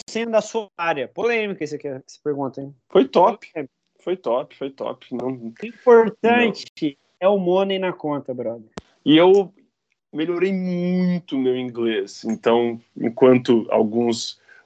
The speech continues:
Speaker 2: uns brothers meus que foram comigo, às vezes se escondiam atrás, tipo, do balcão, ou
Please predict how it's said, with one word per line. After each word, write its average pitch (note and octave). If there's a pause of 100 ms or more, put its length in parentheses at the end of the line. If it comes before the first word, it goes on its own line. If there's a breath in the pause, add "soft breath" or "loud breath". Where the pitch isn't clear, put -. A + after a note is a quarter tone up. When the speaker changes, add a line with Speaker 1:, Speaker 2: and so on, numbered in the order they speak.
Speaker 2:
uns A#2+
brothers B2
meus A#2+
que -
foram G2
comigo, B2
às A#2
vezes A#2
se C#3
escondiam C3+
atrás, A#2+
tipo, -
do A#2+
balcão, A#2+
ou A#2+